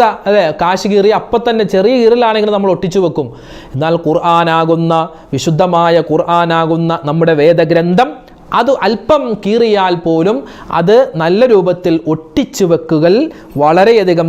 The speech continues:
ശ്രദ്ധിക്കേണ്ട കാര്യം. അതിൻ്റെ പുറംചട്ടയാവട്ടെ, അതിൻ്റെ ഉള്ളിലുള്ള അതിൻ്റെ പേജുകളാവട്ടെ, കീറിപ്പോയാൽ ഒട്ടിച്ചു വെക്കുക. പന്ത്രണ്ടാമത്തേത്, ഉപയോഗശൂന്യമായ മുസ്ഹഫ്. ഉപയോഗശൂന്യമായ മുസ്ഹഫ് എന്ന് പറഞ്ഞാൽ അങ്ങനെ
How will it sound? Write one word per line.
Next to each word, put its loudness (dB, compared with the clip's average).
ശ്രദ്ധിക്കേണ്ട 0
കാര്യം. 2
അതിൻ്റെ 0
പുറംചട്ടയാവട്ടെ, 0
അതിൻ്റെ 2
ഉള്ളിലുള്ള 2
അതിൻ്റെ 0
പേജുകളാവട്ടെ, 2
കീറിപ്പോയാൽ 2
ഒട്ടിച്ചു -2
വെക്കുക. 2
പന്ത്രണ്ടാമത്തേത്, 2
ഉപയോഗശൂന്യമായ 2
മുസ്ഹഫ്. 0
ഉപയോഗശൂന്യമായ 0
മുസ്ഹഫ് -2
എന്ന് -2
പറഞ്ഞാൽ -2
അങ്ങനെ -2